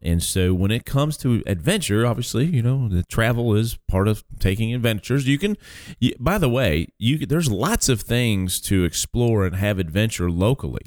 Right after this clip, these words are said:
right? So it doesn't mean you have to travel over to Russia or anything like that to, to find adventure. Um, but what we will do today is take a peek at this article, and it, because it has a very unique perspective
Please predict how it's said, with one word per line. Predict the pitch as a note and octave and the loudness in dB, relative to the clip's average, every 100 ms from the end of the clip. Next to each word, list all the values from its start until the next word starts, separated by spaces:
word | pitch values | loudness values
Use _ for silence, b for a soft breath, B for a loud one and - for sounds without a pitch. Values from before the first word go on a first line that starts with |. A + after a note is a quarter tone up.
| _ | _
right? | D#2 F2+ A#2 - b b | 0 2 2 -4 b b
So | - C3 | -8 0
it | |
doesn't | G3+ G3 F2 | 0 0 -2
mean | G2 C3 C#3+ B2+ | -4 0 2 2
you | F#2+ | 0
have | E2 D2 | -2 -2
to | C#2 | -4
travel | - D#2+ E2 D2+ D#2 | -2 0 0 2 2
over | D#2+ | 2
to | D2 C2 B1 | 2 0 0
Russia | C#2 F2 F2+ E2+ | 0 0 2 0
or | D#2 D2 | 2 4
anything | E2+ - D#2+ | 2 0 0
like | D2+ D2+ | 0 0
that | G#2 A#2+ F#2+ - | 0 0 0 0
to, | E2 | -4
to | - D#2 | -2 -6
find | - F2+ D#2 | 0 0 0
adventure. | C#2+ F#2 D#3 - A#1 - B B B - | 0 -2 0 -2 -4 -6 B B B -6
Um, | D#2+ E2 D#2 D#2+ - | 0 2 2 0 0
but | G2+ - - | 0 0 -2
what | G2 E2 | 0 2
we | F#2 | 2
will | A#2 F3 | 2 2
do | F2+ D#2+ | 0 -4
today | D2+ D2+ D#2 D2+ - - b b - | -2 -2 2 2 2 0 b b 0
is | F#2+ E2 - | 0 0 -2
take | - A2+ | 0 0
a | - | 0
peek | - B2+ | 0 0
at | G2+ | 0
this | F#2 F2+ | -2 0
article, | F#2+ A2 G#2 D#2+ D#2 | 2 2 0 0 0
and | D2+ - | -2 -4
it, | F2 | -2
because | E2 - G#2 | 0 2 2
it | F#2+ | 2
has | C3+ B2 | 0 0
a | |
very | F#2 B2 D#3 | 0 0 2
unique | F#2+ F2 A2+ D3 | 2 2 0 0
perspective | - - A#2+ C#3 - - - | -2 -2 0 2 0 -2 -6